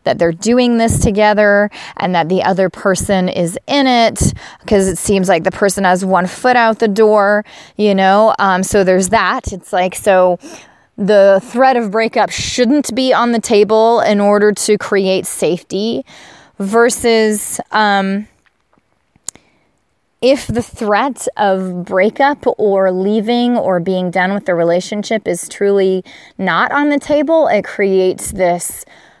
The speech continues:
other place of, uh, like, um, it's not, <laughs> maybe extreme safety that is so safe and comfortable that it becomes stagnation.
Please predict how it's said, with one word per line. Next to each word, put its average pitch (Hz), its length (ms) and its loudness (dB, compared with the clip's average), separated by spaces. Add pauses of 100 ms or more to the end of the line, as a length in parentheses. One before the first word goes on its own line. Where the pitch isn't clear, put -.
(120)
other 208 360 0
place 277 680 -2
of, 240 600 2
uh, 196 400 -2
like, 214 200 0 (260)
um, 147 480 -10 (480)
it's - 160 -10
not, 185 420 -2 (280)
<laughs> - 260 -12
maybe 254 260 2
extreme 233 840 0
safety 269 640 -2 (300)
that 202 160 2
is 196 140 0
so 214 280 0
safe 226 320 0
and 226 120 -4
comfortable 226 480 0
that 202 120 0
it 160 80 0
becomes 185 440 -2
stagnation. 185 920 -2